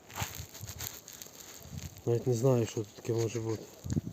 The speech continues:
І від чого. Ну, заберу.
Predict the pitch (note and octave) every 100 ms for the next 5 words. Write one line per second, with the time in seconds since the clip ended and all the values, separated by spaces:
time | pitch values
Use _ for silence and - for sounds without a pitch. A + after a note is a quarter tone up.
0 | - - - - - A#2 A2 - A#2+ G2+
1 | G2 - - - - - - - - -
2 | - - - - - A#2+ A2+ C#3 C#3 D#3+
3 | C#3